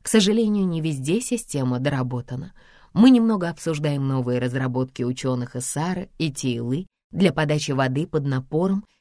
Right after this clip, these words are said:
и останавливаемся на том, что трубы необходимо поменять. Самия помогает мне заверить глав домов,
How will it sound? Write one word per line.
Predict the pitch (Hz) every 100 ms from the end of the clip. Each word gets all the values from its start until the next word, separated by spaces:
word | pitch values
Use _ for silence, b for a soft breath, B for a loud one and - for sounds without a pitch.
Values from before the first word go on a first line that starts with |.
| _
и | -
останавливаемся | 269 - 277 262 254 220 196 208 196 180
на | 175
том, | 214 247
что | 240 170
трубы | 151 147 202 220 226
необходимо | 175 135 - 127 127 143 135
поменять. | 147 143 135 131 131 - _ b b b
Самия | - 165 156 147
помогает | 147 147 143 139 135
мне | 139 139
заверить | 127 139 135 131 131
глав | 127 139 131
домов, | 123 127 135 196